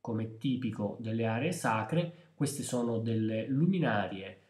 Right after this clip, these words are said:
qui si mettevano i lumi per illuminare il percorso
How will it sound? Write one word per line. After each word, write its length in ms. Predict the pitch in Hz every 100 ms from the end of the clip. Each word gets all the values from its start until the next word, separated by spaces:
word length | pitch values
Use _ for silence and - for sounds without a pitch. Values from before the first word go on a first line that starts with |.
| _
qui 160 | - 120
si 140 | -
mettevano 640 | 120 117 135 120 113 110 110
i 80 |
lumi 580 | 127 175 165 120 101 - - _ -
per 320 | 120 113 113
illuminare 760 | 120 120 120 123 120 117 110 110
il 80 |
percorso 880 | 107 139 - 127 107 - - 165 -